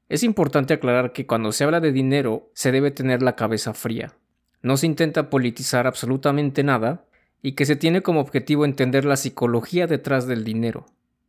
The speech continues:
Por eso es que vamos a cubrir las enseñanzas del libro Psicología del Dinero,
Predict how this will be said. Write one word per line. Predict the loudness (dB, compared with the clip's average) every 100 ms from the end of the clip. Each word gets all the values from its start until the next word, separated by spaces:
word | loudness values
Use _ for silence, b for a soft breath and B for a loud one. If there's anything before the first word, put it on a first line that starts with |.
| _ _ _ _
Por | 0 2
eso | 2 0
es | 0
que | 2
vamos | 0 0 0
a | 0
cubrir | 2 2 2
las | 0 -2
enseñanzas | -4 -2 0 0 -2 -2
del | -2
libro | -2 0 0 -2
Psicología | -4 -4 0 -2 0 0
del | 0 -2
Dinero, | -2 0 -2 -4